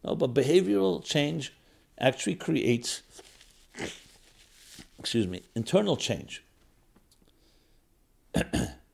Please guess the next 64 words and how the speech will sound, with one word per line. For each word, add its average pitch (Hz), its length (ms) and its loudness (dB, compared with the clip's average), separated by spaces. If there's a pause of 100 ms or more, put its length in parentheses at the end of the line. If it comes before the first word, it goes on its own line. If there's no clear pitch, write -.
(280)
You 113 100 4
want 143 140 6
to 147 40 8
learn 143 140 8
how 131 120 4
to 120 60 2
swim? 165 520 0
You 110 100 -2
get 127 140 6
into 131 200 -2
a - 40 2
swimming 117 400 -2
pool 135 240 -2
and 127 80 -4
you 117 60 -2
start 127 240 0
swimming. 180 360 -4 (960)
Will 117 140 4
you 113 80 6
be 123 160 4
excellent 156 340 2
in 151 40 0
the 156 60 0
beginning? 170 360 2
No, 185 140 6
but 131 160 0
you - 80 0
have 139 220 -2
to 151 80 0
behave 143 360 4
as 123 220 2
if 104 120 0
you're 101 160 -2
excellent. 131 460 -6 (600)
If - 60 -20
you 135 80 -4
don't 165 240 4
believe 165 420 6
in 160 100 2
yourself, 107 420 0
if 107 120 -4
you 120 80 2
don't 143 140 2
believe 143 220 0
you 131 100 -2
can 127 160 -4
do 160 140 4
it, 151 60 4
you're 127 120 -2
not 131 120 -2
gonna 131 160 -4
end 135 180 -2
up 127 100 -2
doing 165 300 0
it 107 80 -2
because 117 240 -4
there's 117 140 -2
so 143 140 -2
many 135 160 0
reasons 127 340 -2
not 160 220 0
to - 100 -2
do 98 180 0
it. - 160 -14